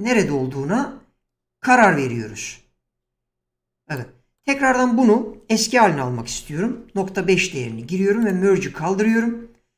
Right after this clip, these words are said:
Burada bir de twist değeri vardır. Twist de bunu büker. Bakın şimdi şöyle bir büküyorum. Yalnız bu çok uygun olmayacaktır. Number of cuts'la, yani kesik sayısıyla buradaki kesik sayısını bir artıralım.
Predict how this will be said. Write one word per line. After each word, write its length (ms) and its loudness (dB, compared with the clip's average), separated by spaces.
Burada 180 -2
bir 140 -2
de 160 -4
twist 380 -2
değeri 280 0
vardır. 300 -4
Twist 500 -4
de 260 -4
bunu 240 -2
büker. 560 -2
Bakın 240 -2
şimdi 400 -6
şöyle 340 -2
bir 300 -2
büküyorum. 640 0
Yalnız 320 2
bu 180 -6
çok 200 -6
uygun 220 0
olmayacaktır. 760 -2
Number 240 4
of 280 -2
cuts'la, 380 -4
yani 260 -4
kesik 340 -6
sayısıyla 720 -4
buradaki 300 -6
kesik 340 -6
sayısını 460 -4
bir 200 -2
artıralım. 580 -2